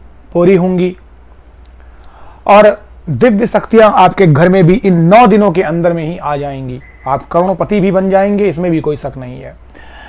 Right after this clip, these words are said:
ये नौ पॉइंट मैं आपको एक एक करके बता रहा हूं। कल से नवरात्रि स्टार्ट है, पहला दिन है। अब पहला point सुनिएगा, इन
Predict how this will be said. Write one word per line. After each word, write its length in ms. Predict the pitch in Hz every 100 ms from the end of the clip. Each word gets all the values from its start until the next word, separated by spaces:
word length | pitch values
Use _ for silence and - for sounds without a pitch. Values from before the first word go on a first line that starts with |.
| - - - -
ये 100 | 214
नौ 240 | 220 269
पॉइंट 380 | 269 247 247 233
मैं 140 | 226 226
आपको 280 | 208 196 226
एक 80 |
एक 100 | 214
करके 220 | 214 190 208
बता 260 | 175 185 196
रहा 180 | 190 190
हूं। 220 | 196 214
कल 260 | 185 180 180
से 300 | 190 190 185
नवरात्रि 720 | 170 175 175 170 180 185 196 - - - -
स्टार्ट 380 | 160 - 185 185
है, 180 | 156 185
पहला 340 | 185 160 170 170
दिन 180 | 160 170
है। 300 | 160 185 - - - - - - - - - - - - - - - - - - - - - -
अब 180 | 220 240 - - - - - - - -
पहला 240 | 196 226 254
point 360 | 226 214 202
सुनिएगा, 460 | 220 190 190 185 175 202 - - - - - - - - - - - - - - - - - - - - - - -
इन 180 | 262